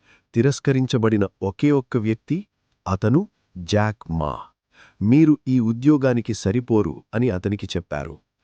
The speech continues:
ఒక్కసారి ఆలోచించండి. మీకు ప్రపంచ స్థాయి వ్యాపార సామ్రాజ్యాన్ని నిర్మించగలిగిన సామర్థ్యం ఉన్నా,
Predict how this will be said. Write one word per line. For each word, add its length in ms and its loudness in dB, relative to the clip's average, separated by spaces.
ఒక్కసారి 500 0
ఆలోచించండి. 800 -2
మీకు 260 2
ప్రపంచ 580 0
స్థాయి 440 -2
వ్యాపార 560 -2
సామ్రాజ్యాన్ని 880 0
నిర్మించగలిగిన 840 0
సామర్థ్యం 680 -2
ఉన్నా, 340 -2